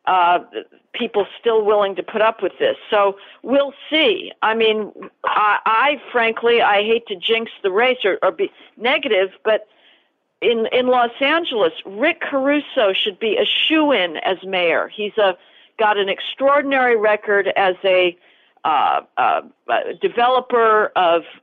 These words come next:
of, um, shopping malls. He's got an exquisite sense of taste and design. And yet, uh, the career politician Karen Bass is outpolling him there. And,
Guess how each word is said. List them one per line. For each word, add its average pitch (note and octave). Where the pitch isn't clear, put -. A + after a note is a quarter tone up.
of, E3+
um, D3+
shopping A#3
malls. G3
He's F#3
got F#3
an F3
exquisite A3+
sense G3
of E3
taste C4
and G3+
design. G#3
And A3+
yet, C4+
uh, G#3+
the G#3+
career B3+
politician C4
Karen A#3+
Bass A3+
is C4
outpolling C#4
him F#3+
there. A#2+
And, A#3+